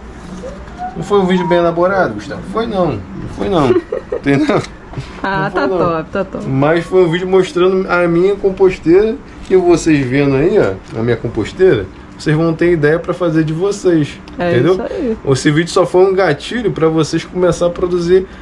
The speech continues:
Speaker 1: a composteira de
Speaker 2: Foi um
Speaker 1: vocês na casa de
Speaker 2: incentivo,
Speaker 1: vocês.
Speaker 2: né?
Speaker 1: É, um incentivo, entendeu? Espero que vocês tenham gostado, porque também a composteira não tá muito barata não, né,
Speaker 2: Tá
Speaker 1: cara?
Speaker 2: nada.
Speaker 1: Eu dei uma olhada nos preços, tá, tá salgadinho. E quem não puder pagar, já se tiver um material,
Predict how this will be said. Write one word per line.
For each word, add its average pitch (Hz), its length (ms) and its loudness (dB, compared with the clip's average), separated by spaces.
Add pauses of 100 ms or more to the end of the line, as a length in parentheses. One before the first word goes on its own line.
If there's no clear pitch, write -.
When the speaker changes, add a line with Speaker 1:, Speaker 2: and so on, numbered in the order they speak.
(140)
Speaker 1:
a - 100 0
composteira 160 520 0
de 160 60 -2
Speaker 2:
Foi 214 100 2
um 220 100 4
Speaker 1:
vocês 262 220 2
na 262 80 4
casa 175 160 -2
de 254 60 0
Speaker 2:
incentivo, 233 160 2
Speaker 1:
vocês. 214 120 0
Speaker 2:
né? 170 320 0 (120)
Speaker 1:
É, 123 40 -6
um 120 80 -2
incentivo, 160 680 -2 (440)
entendeu? 127 420 2
Espero 139 240 -2
que 143 80 -2
vocês 143 140 -4
tenham 143 180 2
gostado, 147 640 0 (500)
porque 175 260 2
também 175 520 0 (100)
a 113 100 -4
composteira 139 580 0
não 101 60 -4
tá 127 120 -2
muito 135 160 -2
barata 165 340 -2
não, 165 140 -2
né, 117 140 0
Speaker 2:
Tá - 80 -2
Speaker 1:
cara? 180 100 -2
Speaker 2:
nada. 285 460 0
Speaker 1:
Eu 262 60 2
dei - 60 -2
uma 139 140 0
olhada 143 200 2
nos 147 120 -6
preços, 139 380 -2
tá, 170 240 -8 (340)
tá - 80 -6
salgadinho. 156 600 0 (400)
E 131 100 -2
quem 139 160 0
não 139 80 0
puder 139 240 2
pagar, 151 480 2 (320)
já 139 300 2 (120)
se - 160 -14
tiver 131 240 0
um 139 40 0
material, 131 640 0